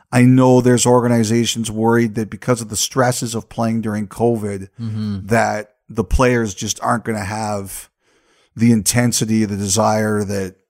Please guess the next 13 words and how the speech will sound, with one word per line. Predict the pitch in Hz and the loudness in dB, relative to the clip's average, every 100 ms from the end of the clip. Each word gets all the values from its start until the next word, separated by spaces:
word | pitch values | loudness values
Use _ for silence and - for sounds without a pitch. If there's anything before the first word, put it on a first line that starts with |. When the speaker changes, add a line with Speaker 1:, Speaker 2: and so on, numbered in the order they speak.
| _ | _
Speaker 1:
you | 113 | -6
know, | 107 101 101 _ - | -4 -4 -8 _ -20
you, | - 110 120 | -16 -6 -6
you | 117 113 | 0 0
need | 107 113 101 | 2 0 -2
to | 101 | -6
win. | 95 101 90 82 | -6 -6 -8 -4
So | - 101 95 95 _ _ _ _ _ - | -2 -2 -4 -8 _ _ _ _ _ -4
I'm | 127 127 | 0 4
really | 127 123 | 4 4
curious | 107 120 110 98 | 0 -2 -2 -4
to | 101 | -2
see, | - 110 104 104 104 | -2 -2 -4 -6 -10